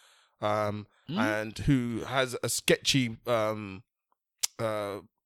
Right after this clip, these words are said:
Speaker 1: co-parent at that.
Speaker 2: Mm.
Speaker 1: They're not often, they're not seeking it. If it happens, it happens, but they're not seeking it. They're potentially gonna be looking for, you know what they're looking for in the tense, in terms of
Speaker 2: But who
Speaker 1: aesthetically
Speaker 2: though?
Speaker 1: pleasing and all the rest of it.
Speaker 2: Not
Speaker 1: 'Cause
Speaker 2: always.
Speaker 1: she said six-figure guys.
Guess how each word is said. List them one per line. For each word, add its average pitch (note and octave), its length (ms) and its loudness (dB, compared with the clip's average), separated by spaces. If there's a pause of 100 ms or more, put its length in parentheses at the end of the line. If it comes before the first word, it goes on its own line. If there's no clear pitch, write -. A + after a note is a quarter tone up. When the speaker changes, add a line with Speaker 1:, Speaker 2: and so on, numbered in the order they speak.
(340)
Speaker 1:
co-parent B2 580 6 (120)
at A#2 180 -2
that. A2+ 220 4 (160)
Speaker 2:
Mm. G#2 340 2 (300)
Speaker 1:
They're D3+ 180 8
not F#3+ 220 8
often, C3+ 540 6 (300)
they're D#3 120 10
not F3+ 180 8
seeking D#3 460 8
it. F#2+ 120 0
If D3+ 120 8
it - 80 2
happens, A3 340 10
it - 80 4
happens, A2+ 340 8
but A#2+ 100 4
they're D3+ 100 6
not F3 140 4
seeking A#2 380 2
it. F#2 120 -2 (260)
They're F#3 380 12 (340)
potentially F3 520 8
gonna D#3 200 6
be D3 100 8
looking D3 360 6
for, C3 440 6 (640)
you E3+ 120 2
know G3+ 80 12
what D#3+ 80 12
they're C3 100 8
looking C3 260 8
for B2 220 6
in A#2+ 60 2
the A2+ 60 -4
tense, A#2 320 4 (100)
in B2 140 -2
terms C3 340 4
of A#2 240 4 (160)
Speaker 2:
But C#3+ 80 10
who C#3 60 8
Speaker 1:
aesthetically D#3+ 520 10
Speaker 2:
though? C3 100 6
Speaker 1:
pleasing C3 400 6
and B2+ 140 0
all B2 80 2
the A#2+ 80 2
rest C3 180 4
of A#2+ 60 4
it. - 20 10
Speaker 2:
Not C#4+ 140 12
Speaker 1:
'Cause C4 100 10
Speaker 2:
always. C#4 240 12
Speaker 1:
she C#4 120 12
said B3 180 8
six-figure D#3+ 480 6
guys. A#2 500 6